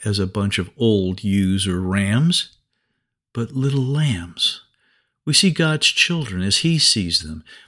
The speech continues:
This is so important, for it is how Jesus himself is seen in heaven. In Revelation,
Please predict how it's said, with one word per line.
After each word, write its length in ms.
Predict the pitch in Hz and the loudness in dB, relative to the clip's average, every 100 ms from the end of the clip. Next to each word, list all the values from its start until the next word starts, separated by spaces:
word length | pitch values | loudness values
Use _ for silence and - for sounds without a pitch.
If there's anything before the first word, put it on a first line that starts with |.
| _ | _
This 240 | - 156 - | -2 2 2
is 180 | 165 - | 2 2
so 540 | - - 185 147 104 | 2 2 0 0 0
important, 760 | 98 113 104 - 110 - 92 92 _ _ _ | 0 0 0 -4 -6 -6 -10 -14 _ _ _
for 340 | _ 127 117 117 - _ | _ -4 -4 -6 -18 _
it 100 | 139 | -2
is 140 | 123 - | 0 0
how 180 | 127 113 | 0 -2
Jesus 560 | - 127 135 151 143 | -2 -2 0 0 0
himself 720 | 156 147 135 - 110 - - - _ _ _ | 0 2 2 0 -2 -8 -18 -20 _ _ _
is 160 | 113 | 0
seen 440 | - - 117 113 113 | 0 2 2 0 -2
in 120 | 117 | -4
heaven. 500 | 110 - 107 90 80 - _ _ _ _ _ _ _ _ - _ | -4 -6 -8 -6 -10 -18 _ _ _ _ _ _ _ _ -20 _
In 140 | 135 | 0
Revelation, 760 | 147 180 165 151 156 - 90 80 | 2 4 4 4 4 2 -2 -6